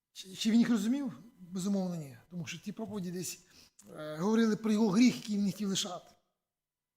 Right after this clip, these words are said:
Е, у апостола Павла була схожа доля, коли його арештували, і прокуратор, який, е, здійснював, м, якби, с-, судову справу, е, і владі якого було його відпустити,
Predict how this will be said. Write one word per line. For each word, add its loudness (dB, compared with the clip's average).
Е, -18
у 0
апостола 2
Павла 4
була 4
схожа 2
доля, 4
коли -2
його 0
арештували, -4
і -12
прокуратор, -2
який, -8
е, -10
здійснював, -2
м, -18
якби, -14
с-, -8
судову 0
справу, 2
е, -10
і -2
владі 6
якого 4
було 4
його 4
відпустити, 2